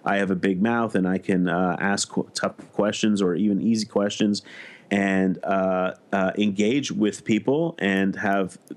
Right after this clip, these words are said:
people turned on to new things because of the way I engage with people, then that's,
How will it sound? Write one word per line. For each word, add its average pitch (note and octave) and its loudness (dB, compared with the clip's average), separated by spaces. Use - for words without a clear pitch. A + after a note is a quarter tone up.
people G#2+ 0
turned G2+ 0
on G2 2
to G2 -2
new G2 2
things A2+ 0
because G2 -2
of F2+ 0
the G2 0
way F#2+ 0
I G2 0
engage G#2 0
with G2 0
people, G2+ 2
then G#2+ 0
that's, G#2+ -2